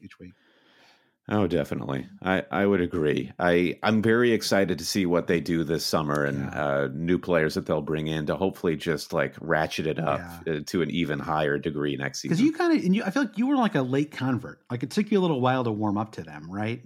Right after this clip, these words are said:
Speaker 1: I feel like it was, like, they were a little too
Speaker 2: Mm-hmm.
Speaker 1: reckless for you, for your taste at
Speaker 2: Yeah.
Speaker 1: first.
Speaker 2: I s-,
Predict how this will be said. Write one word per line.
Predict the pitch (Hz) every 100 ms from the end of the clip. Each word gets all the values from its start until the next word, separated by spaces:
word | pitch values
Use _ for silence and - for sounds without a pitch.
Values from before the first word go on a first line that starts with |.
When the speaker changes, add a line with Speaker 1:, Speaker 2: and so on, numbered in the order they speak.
| -
Speaker 1:
I | 120
feel | 147
like | 139 123
it |
was, | 123 104
like, | 110
they | 113
were | 110
a |
little | 131 139 123 120 - - - - -
too | 185
Speaker 2:
Mm-hmm. | 156
Speaker 1:
reckless | 131 110 101 92
for | - 113
you, | 101 95 90 90 -
for |
your | 104 98
taste | - 92 92 -
at | 135
Speaker 2:
Yeah. | 135 139
Speaker 1:
first. | 117 - - _
Speaker 2:
I | 156
s-, | 175